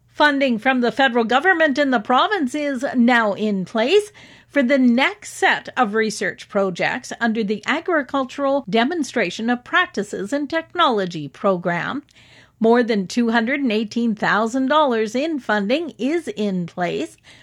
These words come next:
for seventeen adopt research projects. Provincial Agriculture Minister David Marit says they're funding projects with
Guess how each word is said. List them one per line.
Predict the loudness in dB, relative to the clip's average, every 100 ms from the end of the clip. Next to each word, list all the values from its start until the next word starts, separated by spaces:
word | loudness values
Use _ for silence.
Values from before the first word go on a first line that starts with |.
| -20
for | _ -2 -2
seventeen | -4 -4 -2 0 -4 -4 -4 -2 -6 -4
adopt | -4 0 2 2 -2 -8
research | -6 -4 -4 -4 -8 -10 -12 -8
projects. | -6 -4 -6 -10 -12 -18 -20 _
Provincial | 0 2 4 2 2 2
Agriculture | 2 2 0 0 -2 -2 -2
Minister | -2 0 0 0 0
David | 2 0 0 -2 -2
Marit | 0 2 2 -2
says | -4 -2 -2 -4
they're | 0 2 2
funding | 0 0 0 -2 -2
projects | -2 -2 0 -4 -4 -10 0
with | 2 2